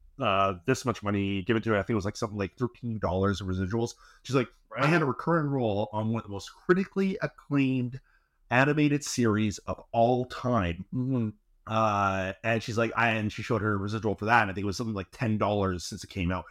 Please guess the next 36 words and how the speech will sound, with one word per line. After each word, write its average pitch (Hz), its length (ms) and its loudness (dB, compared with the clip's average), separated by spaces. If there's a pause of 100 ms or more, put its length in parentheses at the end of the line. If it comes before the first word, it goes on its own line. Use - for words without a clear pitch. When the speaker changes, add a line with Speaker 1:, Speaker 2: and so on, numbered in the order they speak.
(120)
Speaker 2:
Oh 117 180 -2
my 104 140 0
Speaker 1:
She 101 60 -8
played 131 140 2
Speaker 2:
God. 104 140 0
Speaker 1:
Jill 131 160 2
Pill 123 300 -2
of 85 120 -4
BoJack 101 360 -2
Horseman. - 320 -8 (260)
Speaker 2:
Yeah. 117 380 2 (300)
Speaker 1:
BoJack 185 480 6
freaking 175 360 0
Horseman, 135 480 -4
and 98 100 -6
that 147 120 0
character 165 360 0
was 120 120 -2
a 107 140 -2 (180)
big 160 220 2
character 143 460 4
for 107 140 -4
her 113 120 2
episodes 110 380 -4
on 104 60 -4
that 98 140 -4
show, 110 280 0
and 101 80 -2
they're 110 80 0
Speaker 2:
Mm-hmm. 107 60 -8
Speaker 1:
trying 131 160 0
to 117 40 -2
say 117 280 0
that 95 120 -8
she 113 160 -4
doesn't 95 360 -6